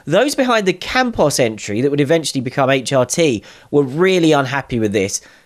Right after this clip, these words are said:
Daniele Audetto, who'd helped run Super Aguri as a small team previously, told Autosport that the team's investors had already put the money up to support the forty million budget,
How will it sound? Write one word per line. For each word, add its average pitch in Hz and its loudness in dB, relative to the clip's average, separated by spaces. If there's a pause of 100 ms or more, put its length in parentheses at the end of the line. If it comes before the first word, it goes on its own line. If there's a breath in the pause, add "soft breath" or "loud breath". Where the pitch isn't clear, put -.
Daniele 190 4
Audetto, 160 2
who'd 127 0
helped 180 0
run 175 2
Super 156 2
Aguri 143 2 (220 soft breath)
as 120 -4
a 127 0
small 143 2
team 123 0
previously, 127 0
told 170 2
Autosport 180 2
that 143 2 (240 loud breath)
the 151 -8
team's 240 0
investors 165 0
had 151 0
already 180 2
put 202 -2
the 170 0
money 170 2
up 214 0
to 143 -4
support 143 0
the 123 -8
forty 165 0
million 139 4
budget, 135 0